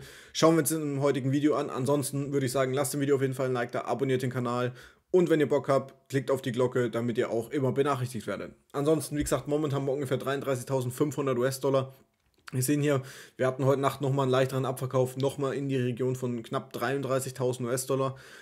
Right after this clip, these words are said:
Damit hätten wir jetzt auch fast hier drüben diese Stop-Losses vom vierundzwanzigsten Januar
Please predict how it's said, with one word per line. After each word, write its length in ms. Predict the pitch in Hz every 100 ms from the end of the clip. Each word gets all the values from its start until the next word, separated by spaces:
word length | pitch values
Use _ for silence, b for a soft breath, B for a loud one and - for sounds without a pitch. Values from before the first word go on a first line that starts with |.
| B
Damit 280 | 120 135 131
hätten 200 | 135 135
wir 60 | 135
jetzt 140 | 127
auch 100 | 135
fast 320 | - 139 131
hier 180 | 135 127 127
drüben 320 | - 143 143
diese 200 | 127 123
Stop-Losses 680 | - 131 127 131 139 135 - _ _ _ _ _ _ -
vom 240 | - 143 135
vierundzwanzigsten 680 | 139 151 135 135 131 127 123
Januar 440 | 120 143 139 131